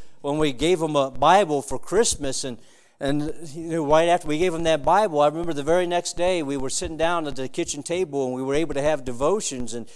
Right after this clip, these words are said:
sit down and share the Word of God with him. And he was asking me, he said, "What does this mean, and what does that mean?" And, and I'm sitting trying to break it down to the best that I can, you know. We were starting Genesis one, and some of those things can get kinda complicated, you know.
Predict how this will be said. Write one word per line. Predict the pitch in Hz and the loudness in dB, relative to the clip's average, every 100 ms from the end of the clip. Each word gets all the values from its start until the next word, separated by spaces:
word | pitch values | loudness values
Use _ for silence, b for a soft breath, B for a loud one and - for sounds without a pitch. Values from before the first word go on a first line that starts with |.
| B B | B B
sit | - 180 | 0 2
down | 165 180 190 147 | 4 4 4 0
and | 127 | -4
share | 180 180 | -4 -2
the | 151 | -2
Word | 160 | -2
of | 151 | 0
God | 151 208 170 | 2 2 2
with | 131 | -2
him. | 131 | -2
And | 139 | -2
he | |
was | 143 | -2
asking | 147 165 190 - | 2 4 2 0
me, | 151 | -4
he | 147 | -2
said, | 139 - B | -4 -6 B
"What | 143 185 | 0 2
does | 165 143 | 2 2
this | 190 233 165 | 4 2 0
mean, | 151 139 | -4 -2
and | 135 147 | 0 2
what | 180 | 0
does | 160 143 | 0 4
that | 175 233 | 4 4
mean?" | 165 143 147 139 | 0 -2 -2 -4
And, | 131 - b b - | -6 -10 b b 0
and | 143 | 2
I'm | 175 | 2
sitting | - 185 | 2 0
trying | 151 180 190 | 0 0 2
to | 165 | 0
break | 135 185 | 2 2
it | 175 | 2
down | 165 196 | 0 0
to | 160 | 0
the | 147 | -2
best | 147 180 180 | 0 2 0
that | 156 151 | 0 0
I | 143 | 0
can, | - 226 226 139 | 0 0 2 0
you | |
know. | 135 160 | 0 0
We | 170 | 0
were | 151 | 0
starting | - - 170 156 | 0 0 0 0
Genesis | 180 190 165 147 131 | 0 0 -2 -2 -4
one, | 135 208 202 151 | -2 2 2 0
and | 135 B B B | -4 B B B
some | - 196 | -2 2
of | |
those | 190 170 | 2 2
things | 185 180 | 2 0
can | 175 | -2
get | 165 165 | -2 0
kinda | 180 165 | 0 0
complicated, | 143 240 269 156 - 131 117 117 | -2 -4 -2 -4 -2 -4 -4 -8
you | |
know. | 131 170 220 | -4 -2 -4